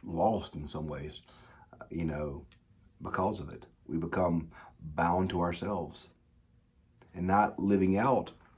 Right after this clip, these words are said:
what Paul says the whole law that people are trying so hard to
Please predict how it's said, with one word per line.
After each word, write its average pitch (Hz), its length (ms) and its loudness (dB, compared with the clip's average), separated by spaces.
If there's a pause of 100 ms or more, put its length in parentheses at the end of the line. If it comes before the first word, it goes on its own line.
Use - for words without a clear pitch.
(260)
what 92 180 0
Paul 95 280 6
says 92 460 4 (1300)
the 90 100 0
whole 123 320 12
law 113 540 6 (1000)
that 92 160 0
people 101 200 4
are 82 80 2
trying 101 320 4
so 110 140 2
hard 110 260 4
to 92 60 0